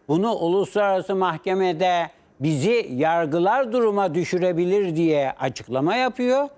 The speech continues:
Ama o Amerika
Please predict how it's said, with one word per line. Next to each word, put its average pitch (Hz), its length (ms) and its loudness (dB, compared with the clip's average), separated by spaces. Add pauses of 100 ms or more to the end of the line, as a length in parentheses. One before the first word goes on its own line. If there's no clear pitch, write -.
(300)
Ama 233 400 0 (1080)
o - 100 2
Amerika 135 800 0